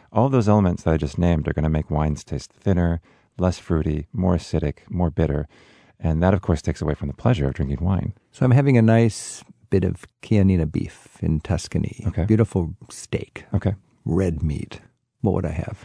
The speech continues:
Speaker 1: Well, the nice thing is that's a fairly safe dish unless, uh, is there any sauce on that?
Speaker 2: No.
Speaker 1: Okay. So it's probably just a little bit of salt on top.
Speaker 2: That's it.
Speaker 1: That's fantastic because salt is our best friend when it comes to wine pairing. Salt will
Speaker 2: Nice.
Speaker 1: make any wine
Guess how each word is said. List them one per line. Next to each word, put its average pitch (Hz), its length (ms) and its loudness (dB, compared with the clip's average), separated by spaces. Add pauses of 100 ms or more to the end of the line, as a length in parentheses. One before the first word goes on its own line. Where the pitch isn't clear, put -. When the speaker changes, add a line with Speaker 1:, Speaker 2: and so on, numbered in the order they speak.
(140)
Speaker 1:
Well, 107 80 2
the 104 60 6
nice 127 180 4
thing 131 140 0
is 95 80 2
that's 98 160 0
a 98 60 -4
fairly 95 340 0
safe 82 340 -4
dish 76 220 -4
unless, 82 420 -4
uh, 82 400 -2
is - 120 -4
there 95 100 2
any 95 100 2
sauce 101 380 -2
on 76 100 -2
that? 71 300 -8 (100)
Speaker 2:
No. 90 320 -4
Speaker 1:
Okay. - 240 -2 (220)
So - 160 -4
it's - 60 0
probably 101 180 2
just 82 180 -4
a 101 40 2
little 90 120 2
bit 85 80 2
of 80 80 0
salt 87 300 -4
on 80 120 0
top. 71 140 -4
Speaker 2:
That's - 220 -2
it. - 100 -4
Speaker 1:
That's 90 180 0
fantastic - 520 -6
because 82 240 -2
salt 107 360 -2
is 76 140 -2
our 73 140 0
best 76 340 -2
friend - 360 -4
when 73 100 -2
it - 80 -4
comes - 140 0
to 73 100 -4
wine 147 180 0
pairing. - 300 -4
Salt 101 300 -2
will 98 100 -2
Speaker 2:
Nice. 87 160 -2
Speaker 1:
make - 80 -20
any 110 240 2
wine 80 360 0